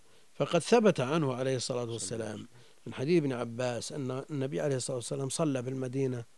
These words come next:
آه، آه، ثمانيًا، وصل-، صلى سبعًا، جمع بين المغرب والعشاء والظهر والعصر من غير خوف ولا سفر، برواية: "من غي-، غير خوف ولا مطر". والعلة في ذلك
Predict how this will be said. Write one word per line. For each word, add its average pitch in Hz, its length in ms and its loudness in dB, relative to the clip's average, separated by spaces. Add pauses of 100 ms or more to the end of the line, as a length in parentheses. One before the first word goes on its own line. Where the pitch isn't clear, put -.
(680)
آه، 131 360 -4
آه، 131 640 -6
ثمانيًا، 127 600 2
وصل-، 127 440 -4
صلى 127 320 0
سبعًا، 127 380 -2
جمع 120 500 2
بين 123 240 -2
المغرب 120 380 -4
والعشاء 123 480 -6
والظهر 127 400 -4
والعصر 123 500 -6 (540)
من 120 140 0
غير 120 460 0 (420)
خوف 135 440 2 (840)
ولا 127 240 0
سفر، 131 420 0
برواية: 120 420 -2
"من 120 140 -2 (100)
غي-، 139 200 0
غير 135 240 0
خوف 135 200 0
ولا 120 200 -2
مطر". 127 460 4 (960)
والعلة 131 1000 2
في 120 400 -2
ذلك 135 720 0